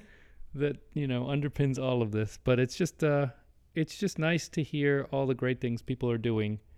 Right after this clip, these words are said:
Speaker 2: um, that are, that intersect with our Venn diagram of, of the golden ratio.
Speaker 1: Yep.
Speaker 2: So it's, it's very nice. So I, I feel like there should be something besi-, Fremdschämen, of course, it, there's negative German words,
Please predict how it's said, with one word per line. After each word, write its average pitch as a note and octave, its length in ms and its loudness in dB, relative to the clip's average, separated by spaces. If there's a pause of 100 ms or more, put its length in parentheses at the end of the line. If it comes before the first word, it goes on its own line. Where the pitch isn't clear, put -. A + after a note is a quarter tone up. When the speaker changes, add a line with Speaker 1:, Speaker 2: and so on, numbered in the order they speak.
(680)
Speaker 2:
um, G#2+ 540 0 (680)
that B2 360 4
are, A2+ 300 4
that B2 220 -4 (100)
intersect - 680 -2
with A2+ 140 4
our G#2+ 280 4
Venn A#2 260 2
diagram A#2 500 6
of, A2+ 140 0 (220)
of G#2+ 280 0
the B2 100 0
golden A2+ 300 6
ratio. A2+ 540 0
Speaker 1:
Yep. E3 260 -2 (460)
Speaker 2:
So A#2+ 180 0
it's, C3 160 0
it's E3+ 200 -4
very F#3+ 240 4
nice. G#2+ 240 0
So C#3+ 160 4
I, D3+ 100 8 (140)
I D3 120 4
feel E3+ 300 0
like D3 180 2
there C#3+ 100 2
should C#3 180 -6
be C3+ 100 -2
something B2+ 300 0
besi-, C3 300 -4
Fremdschämen, E3 680 4
of - 100 -8
course, E3+ 240 0
it, C#3+ 80 -2 (120)
there's C3+ 240 2
negative A#2+ 400 2
German G2+ 280 0
words, G2 300 -2